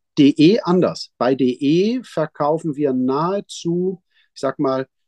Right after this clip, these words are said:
flach Klassik Garant. Also wenn der Kunde sich selbst kümmert, dann ist ganz häufig, da ist das Bild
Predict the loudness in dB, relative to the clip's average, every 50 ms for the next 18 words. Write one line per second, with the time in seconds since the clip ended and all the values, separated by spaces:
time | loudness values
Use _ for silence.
0 | _ _ _ -8 -2 0 0 0 0 -4 -8 -18 -16 -8 -6 -6 -6 -4 -6 -6
1 | -4 -4 -6 -4 -4 -6 -6 -6 -10 -20 _ _ _ _ _ _ _ _ _ -4
2 | -2 0 2 4 4 4 4 2 0 2 4 4 4 4 2 2 0 0 0 2
3 | 4 4 4 4 2 -4 -4 0 0 0 0 -2 -6 -10 -16 -20 _ _ _ _
4 | _ _ _ _ _ _ _ -4 -2 -2 -2 -2 -2 -4 -4 -2 0 2 2 4
5 | 2 0 -2 -4 0 2 4 4 2 2 -2 -4 -2 0 -2 -2 -4 -8 -12 -8
6 | -4 -2 -2 -2